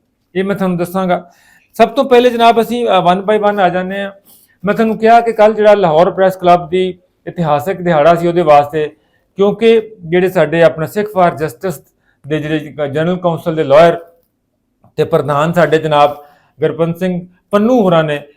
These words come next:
ਜਿਹੜਾ ਕੱਲ੍ਹ ਜੀ ਉਹ ਮੀਟ ਦੀ ਪ੍ਰੈਸ ਜਿਹੜਾ, ਅਹ, ਖਿਤਾਬ ਕੀਤਾ ਉੱਥੇ ਲਾਹੌਰ ਪ੍ਰੈਸ ਕਲੱਬ ਦੇ ਵਿੱਚ ਰਾਤੀ ਅੱਠ ਵਜੇ। ਮੈਂ ਤੁਹਾਨੂੰ ਜਿਵੇਂ ਵਾਅਦਾ ਕੀਤਾ ਸੀ ਤੁਹਾਡੇ ਨਾਲ ਸਿੰਘਾਂ ਦੇ ਨਾਲ ਕਿ ਮੈਂ ਇਸ ਨੂੰ ਪ੍ਰੈਸ ਕਾਨਫਰੰਸ ਨੂੰ ਜਿਹੜਾ ਲਾਈਵ ਜਿਹੜਾ ਉੱਥੋਂ ਦਿਖਾਵਾਂਗਾ ਲਾਹੌਰ ਪ੍ਰੈਸ ਕਲੱਬ ਤੋਂ ਜਾ ਕੇ ਖੁਦ,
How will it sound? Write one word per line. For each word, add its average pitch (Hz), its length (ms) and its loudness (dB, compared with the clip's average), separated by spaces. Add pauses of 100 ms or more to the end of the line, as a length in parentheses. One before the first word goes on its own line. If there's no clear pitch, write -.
ਜਿਹੜਾ 151 120 -2
ਕੱਲ੍ਹ 156 260 2
ਜੀ 160 180 -6
ਉਹ 151 180 -2
ਮੀਟ 151 240 -4
ਦੀ 143 120 -12
ਪ੍ਰੈਸ 143 440 -4
ਜਿਹੜਾ, 127 360 -4
ਅਹ, 120 300 -14
ਖਿਤਾਬ 127 480 -6
ਕੀਤਾ 156 260 -2
ਉੱਥੇ 143 360 -4 (340)
ਲਾਹੌਰ 180 380 2
ਪ੍ਰੈਸ 180 260 0
ਕਲੱਬ 156 260 0
ਦੇ 151 80 -4
ਵਿੱਚ 151 100 -8
ਰਾਤੀ 131 360 -2
ਅੱਠ 113 160 -8
ਵਜੇ। 151 220 -8 (380)
ਮੈਂ 202 80 0
ਤੁਹਾਨੂੰ 214 240 0
ਜਿਵੇਂ 214 260 0
ਵਾਅਦਾ 185 260 4
ਕੀਤਾ 214 280 -4
ਸੀ 196 60 -8
ਤੁਹਾਡੇ 180 280 0
ਨਾਲ 180 220 2
ਸਿੰਘਾਂ 196 260 -2
ਦੇ 185 100 -4
ਨਾਲ 143 360 2 (140)
ਕਿ 151 60 -14
ਮੈਂ 165 340 0
ਇਸ 165 180 -8
ਨੂੰ 156 200 -8
ਪ੍ਰੈਸ 156 200 -4
ਕਾਨਫਰੰਸ 143 420 -10
ਨੂੰ 143 120 -16
ਜਿਹੜਾ 139 180 0
ਲਾਈਵ 135 340 0
ਜਿਹੜਾ 151 220 0
ਉੱਥੋਂ 139 220 -2
ਦਿਖਾਵਾਂਗਾ 117 480 -8
ਲਾਹੌਰ 131 240 -4
ਪ੍ਰੈਸ 139 220 -10
ਕਲੱਬ 139 240 -2
ਤੋਂ 139 100 -12
ਜਾ 123 220 0
ਕੇ 160 120 -12
ਖੁਦ, - 360 -6